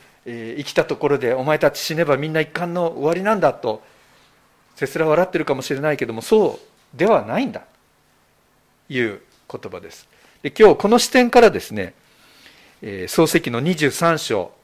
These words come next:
今読まれました、アブラハムが妻のサラを、えー、墓に葬ったと、納めたっていう話を考えたいと思います。まあ、かなり長い話でしてね、今読んど-、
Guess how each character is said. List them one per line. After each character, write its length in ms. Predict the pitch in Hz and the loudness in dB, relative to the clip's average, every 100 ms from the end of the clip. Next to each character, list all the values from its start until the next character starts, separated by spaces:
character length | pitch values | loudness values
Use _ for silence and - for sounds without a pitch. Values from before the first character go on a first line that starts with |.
| - | -12
今 160 | 117 | -8
読 120 | 107 117 | -6 -2
ま 100 | 127 | -2
れ 60 | |
ま 140 | 120 117 | -2 -4
し 80 | |
た、 200 | - 95 - _ _ _ _ _ _ | -6 -8 -8 _ _ _ _ _ _
ア 80 | 139 | -6
ブ 120 | 127 | 2
ラ 100 | 143 | 2
ハ 100 | 127 | 2
ム 180 | 123 107 | -4 -6
が 340 | 104 127 143 - | -2 -2 -2 -10
妻 260 | - 156 131 | -12 -6 -6
の 240 | 104 107 _ _ - - | -6 -12 _ _ -20 -20
サ 240 | - 160 | 2 4
ラ 140 | 139 | 6
を、 180 | 98 85 _ _ _ _ _ - | 4 -2 _ _ _ _ _ -20
え 20 | |
ー、 340 | 90 90 - _ _ _ | -20 -20 -20 _ _ _
墓 300 | 131 - 143 | -4 2 2
に 100 | 107 | 2
葬 260 | 151 208 | 0 0
っ 40 | 233 | -2
た 180 | - | -4
と、 160 | - - _ _ _ _ _ _ | -6 -16 _ _ _ _ _ _
納 180 | - 220 | -2 0
め 80 | 160 | 0
た 120 | 120 | -4
っ 40 | |
て 120 | - 104 | -8 -10
い 20 | |
う 40 | |
話 320 | 123 131 - | -8 -8 -4
を 160 | 113 - _ _ _ _ _ | -6 -6 _ _ _ _ _
考 140 | - 120 | -10 -2
え 100 | 113 | -2
た 140 | 104 101 | 0 -6
い 60 | |
と 220 | 90 90 - - | -6 -14 -14 -14
思 160 | 98 | -12
い 40 | 92 | -12
ま 140 | 85 | -14
す。 240 | - - _ _ _ _ _ _ _ _ _ | -16 -20 _ _ _ _ _ _ _ _ _
ま 80 | 170 | 0
あ、 40 | 151 | 4
か 140 | 277 | 8
な 100 | 311 | 8
り 100 | 180 | 8
長 240 | 156 196 | 6 8
い 40 | 254 | 8
話 260 | 151 147 | 6 2
で 100 | 139 | 0
し 100 | - | -2
て 100 | 127 | 0
ね、 160 | 127 175 | 2 2
今 180 | 170 160 | 2 4
読 140 | 151 | 4
ん 40 | |
ど-、 100 | 165 | 2